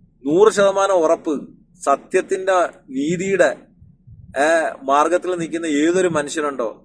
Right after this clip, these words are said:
അവർക്കൊന്നും നഷ്ടക്കാരല്ല അവര്. അവരാരും നഷ്ടക്കാരല്ല. കാര്യം അവർക്ക് വേറൊരു സ്ഥലത്ത്, മരണമില്ലാത്തൊരു സ്ഥലം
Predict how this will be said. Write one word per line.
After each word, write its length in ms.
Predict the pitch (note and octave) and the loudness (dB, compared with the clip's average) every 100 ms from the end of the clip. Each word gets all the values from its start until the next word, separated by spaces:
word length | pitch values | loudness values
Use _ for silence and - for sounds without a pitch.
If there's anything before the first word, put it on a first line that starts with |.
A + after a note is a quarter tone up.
| - | -12
അവർക്കൊന്നും 680 | A#2+ C#3+ D3 D3+ D3 D#3+ C#3+ | -4 -2 -2 -2 -2 -4 -4
നഷ്ടക്കാരല്ല 720 | B2+ - D3+ D#3+ D3 B2+ A#2+ | -4 -4 -2 2 2 2 0
അവര്. 220 | G#2 - - _ _ - | -4 -10 -20 _ _ -14
അവരാരും 600 | - E3 C3+ D#3+ G#3+ A3+ | -2 2 4 4 4 2
നഷ്ടക്കാരല്ല. 680 | G3+ G3+ F#3+ G3 F3+ D#3 D3 | 0 -2 0 4 4 4 2
കാര്യം 300 | D3+ F3 E3 | 4 4 4
അവർക്ക് 540 | D3+ F3 F#3+ G#3 G#3 - - | 2 -2 -2 -2 -2 -6 -4
വേറൊരു 420 | C3+ F3 G#3 F#3+ | 0 2 2 0
സ്ഥലത്ത്, 480 | - E3 D3 F#3+ F3+ - _ _ _ _ _ _ - | -2 -4 -4 -6 -8 -12 _ _ _ _ _ _ -8
മരണമില്ലാത്തൊരു 1200 | C3+ D3+ F3+ G#3 G#3 G3 G3+ G#3 G#3+ G#3 - G3+ | 0 2 4 4 2 2 4 6 8 6 4 2
സ്ഥലം 540 | F3+ E3 D#3+ C#3+ - | 2 4 4 4 -2